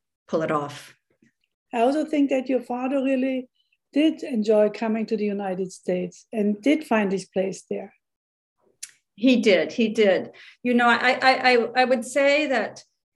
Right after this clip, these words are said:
Speaker 1: uh, he, he, it's not that he never saw anti-Semitism. Things, some, some things happened, um, and yet it didn't dominate,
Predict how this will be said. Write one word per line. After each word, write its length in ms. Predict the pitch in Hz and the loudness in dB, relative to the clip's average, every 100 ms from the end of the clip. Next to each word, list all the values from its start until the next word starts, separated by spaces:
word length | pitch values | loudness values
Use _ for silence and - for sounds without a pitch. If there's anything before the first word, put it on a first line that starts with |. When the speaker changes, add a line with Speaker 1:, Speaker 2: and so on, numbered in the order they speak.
| _ _ 226 | _ _ -4
Speaker 1:
uh, 240 | 202 190 | -2 -2
he, 400 | 214 262 247 - | -4 0 0 0
he, 480 | - 220 247 262 - - | -2 -2 -4 -6 -16 -2
it's 220 | 233 240 | 0 4
not 240 | 254 269 | 4 6
that 120 | 277 247 | 4 4
he 100 | 247 | 4
never 260 | 220 214 | 4 2
saw 460 | 208 220 196 165 160 | 0 -2 0 0 -2
anti-Semitism. 1300 | 190 175 190 190 - 208 175 170 185 175 180 196 190 - | -6 -6 -6 -8 -6 -2 0 0 -4 -2 -2 -2 -4 -2
Things, 440 | 240 240 233 - - | -2 0 -2 -4 -2
some, 280 | 233 220 220 | 0 0 -2
some 280 | - 226 | 2 2
things 280 | 226 226 220 | 4 0 0
happened, 640 | - 208 202 247 294 415 403 _ _ - - _ _ | -2 -4 -2 -2 0 0 -4 _ _ -20 -20 _ _
um, 720 | 220 202 202 190 185 190 190 190 _ _ - _ _ - | 2 4 2 0 0 -4 -8 -14 _ _ -20 _ _ -2
and 480 | 233 214 214 208 208 | 0 2 2 0 -2
yet 360 | 220 233 214 - | 2 4 2 2
it 100 | 233 | 0
didn't 280 | 294 247 233 | 2 2 2
dominate, 800 | 226 208 202 190 175 165 - | 2 2 0 -2 -4 -6 -10